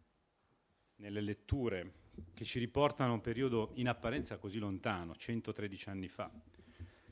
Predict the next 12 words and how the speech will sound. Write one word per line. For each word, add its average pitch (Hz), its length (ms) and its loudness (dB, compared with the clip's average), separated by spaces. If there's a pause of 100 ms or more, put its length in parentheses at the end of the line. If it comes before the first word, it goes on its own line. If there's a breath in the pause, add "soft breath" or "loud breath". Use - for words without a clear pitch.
(180 loud breath)
centoquattordici 82 880 -4
anzi, - 320 -18
comunque 95 320 -8
più 120 120 -4
di 110 60 -4
un 113 80 -2
secolo 101 380 -4
fa. 82 260 -10 (1080 loud breath)
Questo 120 320 0
è - 20 4
un 110 60 4
ritratto 101 960 0